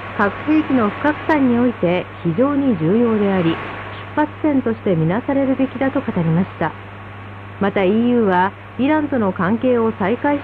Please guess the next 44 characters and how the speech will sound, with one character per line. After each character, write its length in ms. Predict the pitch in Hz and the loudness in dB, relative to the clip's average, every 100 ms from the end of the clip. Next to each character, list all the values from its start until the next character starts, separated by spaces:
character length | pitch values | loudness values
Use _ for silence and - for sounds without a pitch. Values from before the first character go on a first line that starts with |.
| - | -2
て 60 | |
い 100 | 294 | -2
る 80 | 302 | -2
と 140 | 294 277 | 0 -2
強 220 | - 160 | 2 0
調 180 | 180 262 | 2 0
す 120 | 254 | 0
る 100 | 269 | 0
と 120 | 254 | 0
と 100 | 226 | -2
も 140 | 151 165 | 2 2
に、 160 | 156 - - - - - | 2 -2 -12 -16 -6 0
ベ 100 | 190 | 4
ル 160 | 233 | 4
ギ 200 | 208 214 | 4 2
ー・ 20 | 175 | 2
ブ 120 | 185 | 2
リ 100 | 240 | 2
ュ 40 | |
ッ 100 | 269 | 0
セ 80 | 277 | 0
ル 80 | 240 | 0
で 80 | 208 | 2
行 120 | 180 | 0
わ 360 | 170 226 226 214 | 2 0 2 0
れ 100 | 208 | 0
た 260 | 185 185 196 - - - | 2 0 0 -8 -8 0
イ 80 | 220 | 2
ラ 120 | 208 | 4
ン 120 | 202 | 2
の 120 | 180 | 2
ザ 140 | 175 185 | 2 2
リ 80 | |
ー 100 | 277 285 | 0 0
フ 80 | - | -2
大 200 | 240 285 294 | 0 0 0
臣 180 | 285 254 | -2 0
と 120 | 294 | 0
の 140 | 269 | 0
会 240 | - 156 202 | 0 0 0
談 260 | 240 220 | 2 0
に 40 | 208 | 0
触 120 | - | -2
れ、 120 | 180 | -2